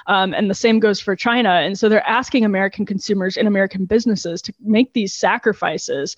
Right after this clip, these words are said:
um, for less efficient products that cost more money and, uh, being subservient to the government's demands on the business side, um, when in fact we actually have very little reason to believe that in the long game,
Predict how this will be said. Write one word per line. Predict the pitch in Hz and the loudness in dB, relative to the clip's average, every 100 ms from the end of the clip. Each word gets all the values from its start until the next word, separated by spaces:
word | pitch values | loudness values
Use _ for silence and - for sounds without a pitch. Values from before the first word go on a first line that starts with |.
| - - - | -16 -20 -6
um, | 208 196 190 | 0 0 0
for | - 214 | 0 2
less | 190 320 - | 2 2 0
efficient | 233 208 175 | -2 -2 -4
products | 196 185 180 - - | -2 -2 -2 -4 -6
that | 190 - | -6 -6
cost | - 233 247 - | -2 0 0 -2
more | 208 185 | -4 -2
money | 175 160 170 180 - - _ | -2 -2 -2 -6 -10 -20 _
and, | 214 196 190 190 - | 0 2 0 -4 -6
uh, | 180 202 196 | 0 0 2
being | 226 220 | 2 2
subservient | 202 208 - 220 233 214 190 - | 2 -4 0 2 2 0 -2 -2
to | 196 | -2
the | |
government's | 190 202 202 185 - | 0 0 0 -4 -6
demands | - 185 254 180 156 165 | -4 0 2 2 0 -2
on | 170 | -2
the | 165 160 - 202 | -2 -2 -4 -4
business | 208 277 226 - | -2 0 0 -2
side, | - 156 95 214 - | -2 -2 -2 -4 -2
um, | 202 196 185 185 - - - | 0 2 0 -4 -12 -18 -4
when | 202 247 240 - | 2 4 4 2
in | 220 214 | -2 0
fact | 214 202 | -2 -2
we | 196 233 302 | -6 -4 -2
actually | 262 - 269 240 - | -2 -2 -2 -2 -6
have | 214 226 202 196 _ | -4 -4 -4 -8 _
very | 202 185 247 262 | -6 2 4 4
little | 226 | 4
reason | 214 196 202 | 2 -2 -2
to | |
believe | 190 180 180 - | 0 2 2 2
that | 208 | 2
in | 233 214 | 4 4
the | 185 | 4
long | 196 208 220 214 | 4 4 4 2
game, | 185 160 156 160 | 0 0 -2 -6